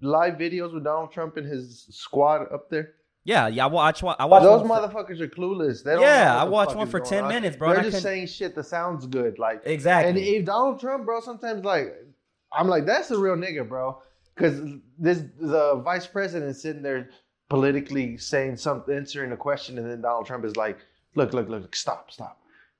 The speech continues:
Speaker 1: He just went, he just went on for about five minutes, and he, he's a professional. He, he, he does his job lovely, but he didn't even answer the question. I'm gonna answer the question. We don't know.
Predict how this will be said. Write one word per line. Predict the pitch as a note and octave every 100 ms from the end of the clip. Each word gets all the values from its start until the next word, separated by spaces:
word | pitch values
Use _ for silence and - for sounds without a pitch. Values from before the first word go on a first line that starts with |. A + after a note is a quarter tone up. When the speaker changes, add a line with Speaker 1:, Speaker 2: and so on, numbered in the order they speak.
| _
Speaker 1:
He | - E3
just | D3+
went, | C3+ C#3+
he | D3+ F#3+
just | E3
went | D#3+ C#3
on | C3+ C#3
for | C#3+
about | B2 B2 A#2 -
five | C#3+ C3+ B2
minutes, | B2+ C#3+ C#3 - - - _ -
and | C3 B2 A#2+ A#2+ A2
he, | D3+ C#3+ C#3 A2 A2 -
he's | C3 G#3 E3
a | C3
professional. | C3 C3 C3+ F#3 F#3 A#2+ A2
He, | A#2 F#3 C#3
he, | B2 A#2+ F3+
he | E3+ G#3
does | F#3 D3+
his | D3
job | B2+ D#3+ D#3
lovely, | G#3 G#3 C#3+ B2 A2 _ _ _ -
but | B2 D3+ C3+ - _ _ _
he | A3+
didn't | G3 F3
even | F3+ F3+
answer | F3+ G3
the | F3+
question. | G#3+ G3 - A2+ G#2 _
I'm | E3
gonna | E3 D3
answer | B2+ B2
the | A2+
question. | - G#2+ - G#2 G2
We | B2
don't | B2+ B2+ B2+
know. | A2+ E2+